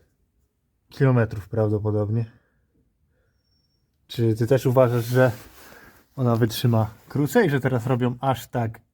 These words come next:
złej jakości części? Nazwijmy to testem. Stara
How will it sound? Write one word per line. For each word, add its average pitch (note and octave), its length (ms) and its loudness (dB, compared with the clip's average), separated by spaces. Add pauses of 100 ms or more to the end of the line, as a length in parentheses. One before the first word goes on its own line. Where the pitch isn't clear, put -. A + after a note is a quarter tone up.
(140)
złej B2 360 2
jakości A#2 380 -4
części? C#3 480 -6 (2250)
Nazwijmy D3 500 2
to D#3 120 0
testem. C3 460 -2 (400)
Stara C#3 580 0